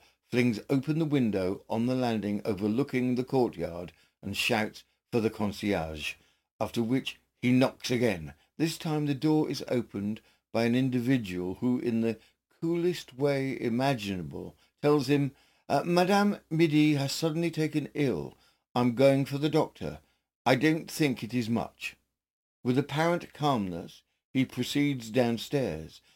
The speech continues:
until he hears the cries of Madame Midi, "Stop him! Stop him!" as he is crossing the courtyard. He then takes to his heels, but in vain, because before he has reached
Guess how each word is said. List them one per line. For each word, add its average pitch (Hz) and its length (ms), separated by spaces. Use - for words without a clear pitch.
until 139 380
he 123 160
hears 101 500
the 110 100
cries 104 500
of 101 180
Madame 117 480
Midi, 120 460
"Stop 214 300
him! 165 340
Stop - 360
him!" 165 400
as 127 160
he 131 140
is 123 100
crossing 92 600
the 107 100
courtyard. 90 600
He 131 120
then 143 240
takes 135 380
to 143 100
his 123 240
heels, 85 520
but 107 260
in 113 260
vain, 92 500
because 110 300
before 160 520
he 143 120
has 127 240
reached 135 500